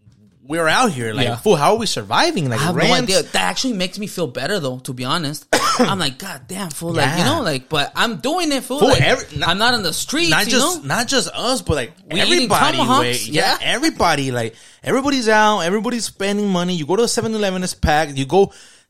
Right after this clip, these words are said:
Speaker 1: to the store, it's packed. You go to Costco, it's packed. You go to the fucking park, there's people there grilling. So it's just like, and then I see a lot of people protesting around here, like,
Speaker 2: Really?
Speaker 1: for better pay. Like, like, uh, not that long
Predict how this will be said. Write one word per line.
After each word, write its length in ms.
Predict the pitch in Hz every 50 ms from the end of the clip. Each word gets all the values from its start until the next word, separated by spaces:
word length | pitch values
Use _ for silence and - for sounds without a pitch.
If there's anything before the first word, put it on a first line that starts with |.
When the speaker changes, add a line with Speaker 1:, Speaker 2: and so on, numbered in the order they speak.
| _ -
Speaker 1:
to 80 | 226
the 100 | 233 196
store, 340 | - - - 165 180 185 156
it's 100 | 135 120
packed. 240 | - - 143 127 135
You 80 | 151
go 80 | 165 214
to 80 | 185 143
Costco, 520 | - - 156 165 190 185 - - 147 143
it's 100 | 131 -
packed. 320 | - - 139 139 143 135 127
You 60 | 131 139
go 140 | 151 202 202
to 60 | 185
the 60 | 151
fucking 300 | - - 202 190 - - -
park, 300 | - - 175 180 165 143
there's 120 | 131 120 -
people 260 | - 180 - 151 151
there 100 | 143 135
grilling. 440 | 104 - 143 160 160 147 139 139 131 - - - - - _ _ _ _ _
So 180 | - - - 160
it's 180 | 160 170 165 -
just 180 | 196 175 -
like, 260 | 160 131 113 110 - _ _ _ _ -
and 160 | 151 151 160
then 100 | 175 180
I 80 | 175 160
see 160 | - - 220
a 60 | 196
lot 140 | 185 202 196
of 40 | 185
people 180 | - 185 180 131
protesting 600 | - - 190 180 - - 156 127 - - 117 101
around 300 | 101 104 107 104 104 104
here, 200 | 101 98 95 92 - _ _ _ _ _
like, 240 | - 113 110 - _ _ - 202
Speaker 2:
Really? 240 | 139 143 165 170 - -
Speaker 1:
for 100 | 131 117
better 320 | 98 - - 127 127 117
pay. 280 | - - - 139 117 95
Like, 280 | 90 95 98 101 - - - - _ _ _ _
like, 180 | 101 98 87 - _ _
uh, 140 | - 101 101 95
not 160 | 117 123 117
that 100 | - 123
long 100 | 120 127